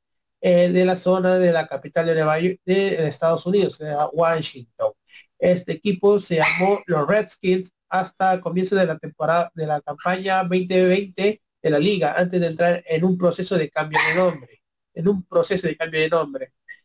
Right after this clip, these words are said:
Eh, en un equipo, en un comunicado publicado en la página web del, del equipo de Wa-, eh, el presidente de Washington Football Team, Jason, Jason Wright, expresó que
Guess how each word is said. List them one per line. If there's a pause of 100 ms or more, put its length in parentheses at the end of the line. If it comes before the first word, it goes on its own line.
(300)
Eh,
en
un
equipo,
en
un
comunicado
publicado
en
la
página
web
del,
del
equipo
de
Wa-, (140)
eh,
el
presidente
de
Washington
Football
Team, (580)
Jason,
Jason
Wright,
expresó
que